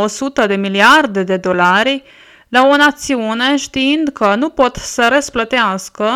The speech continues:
și după puțin, pentru a evita tulburări civile, acest guvern, care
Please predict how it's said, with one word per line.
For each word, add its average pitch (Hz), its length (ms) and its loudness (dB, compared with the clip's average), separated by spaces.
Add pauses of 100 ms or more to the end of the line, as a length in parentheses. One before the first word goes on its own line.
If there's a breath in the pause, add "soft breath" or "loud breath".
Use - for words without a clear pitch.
(100)
și 320 280 -6
după 311 480 0
puțin, 302 720 -2
pentru 214 680 -4
a 226 160 2
evita 240 520 0
tulburări 202 920 -2
civile, 202 800 -6 (480 soft breath)
acest 359 480 0
guvern, 285 640 2
care 214 540 2